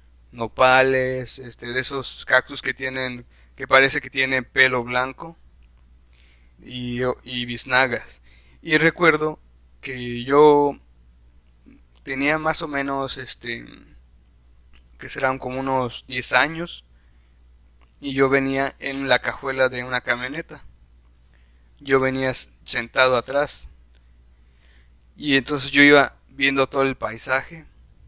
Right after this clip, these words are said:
y justamente cuando vi hacia arriba de un cerro uno de esos cactus, de esos cactus largos, de esos que salen en las películas, que sale de desierto,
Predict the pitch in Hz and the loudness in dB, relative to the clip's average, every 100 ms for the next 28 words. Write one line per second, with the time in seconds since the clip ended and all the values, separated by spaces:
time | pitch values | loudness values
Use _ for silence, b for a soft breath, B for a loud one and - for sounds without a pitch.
0 | _ - - _ _ - - 196 196 180 | _ -20 -20 _ _ -16 -12 -4 -2 -2
1 | 185 180 208 208 _ - 123 127 127 127 | -4 -4 -6 -8 _ 2 4 4 2 -2
2 | 135 175 202 _ _ _ _ _ _ - | -2 -10 -12 _ _ _ _ _ _ -4
3 | 131 - 135 135 156 175 151 147 156 - | -2 0 0 0 2 2 4 2 0 -2
4 | 151 147 156 160 _ _ _ _ _ _ | 0 0 -4 -10 _ _ _ _ _ _
5 | - 160 156 151 151 160 - - 135 - | -8 2 6 6 4 0 0 4 2 2
6 | 226 - - - _ _ _ _ _ 135 | -20 -20 -20 -20 _ _ _ _ _ -12
7 | 135 170 - 143 - 151 131 139 156 147 | -8 -6 0 0 0 -8 0 2 0 -6
8 | 143 151 - - 139 143 147 131 117 - | -8 -8 -10 -8 -8 -8 -8 -10 -14 -8
9 | 120 127 - 90 92 - - _ _ _ | -6 -6 -8 -16 -16 -20 -20 _ _ _
10 | _ - - 127 131 127 127 120 117 117 | _ -20 -18 -12 -6 -4 -2 -2 -4 -10
11 | 135 131 - 175 | -2 0 -2 -12